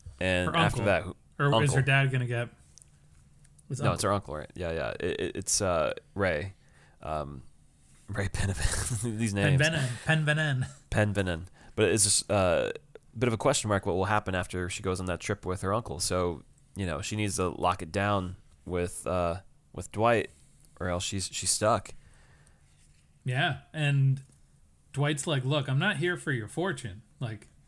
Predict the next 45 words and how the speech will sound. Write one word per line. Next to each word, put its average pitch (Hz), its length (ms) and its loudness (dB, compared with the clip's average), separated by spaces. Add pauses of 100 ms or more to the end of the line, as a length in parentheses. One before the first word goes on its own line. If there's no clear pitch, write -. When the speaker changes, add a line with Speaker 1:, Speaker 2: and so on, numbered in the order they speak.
(380)
Speaker 1:
And 120 100 2
you're 135 120 4
not 160 100 4
gonna 139 120 2
get 127 180 0
your 127 100 2
fortune 98 320 0
if 92 100 -4
you 98 80 -4
marry 107 240 0
me, 78 160 -6
by 80 220 0
the 78 60 -2
way. 101 600 2
<laughs> - 60 -20 (580)
Speaker 2:
Yeah, 151 280 -2
she 175 180 -2
sees 180 220 0
his 143 140 -2
house 147 300 -2
at 131 80 -4
one 123 160 -6
point. 120 200 -4
She's 123 100 -8
like, 120 120 -6
"This 160 100 -8
is 190 80 -8
where 214 160 -4
you 196 160 -4
live, 214 340 -4
and 135 80 -6
you 151 80 -2
got 196 160 -4
that 156 180 -4
actress 175 400 -4
woman 208 280 -2
to, 143 160 -2
to 120 320 -6
wanna 147 320 -2
be 123 180 -2
Speaker 1:
Mm-hmm. 208 100 0
Speaker 2:
with 202 140 -4
you?" 214 240 -2
Like, 131 200 -6
huh? 247 200 -2